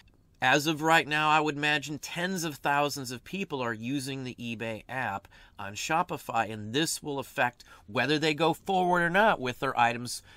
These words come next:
from Shopify to eBay. There's even comments here on this message board specifically making that comment. They're gonna give up eBay and keep their own personal aspect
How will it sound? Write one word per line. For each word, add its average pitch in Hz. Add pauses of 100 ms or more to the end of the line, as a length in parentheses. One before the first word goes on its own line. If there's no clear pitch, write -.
(100)
from 117
Shopify 110
to 101
eBay. 113
There's 113
even 170
comments 156
here 151
on 135
this 180
message 139
board 101 (300)
specifically -
making 120
that 110
comment. 107 (240)
They're 117
gonna 139
give 147
up 160
eBay 165
and 127
keep -
their 143
own 139
personal 151
aspect 98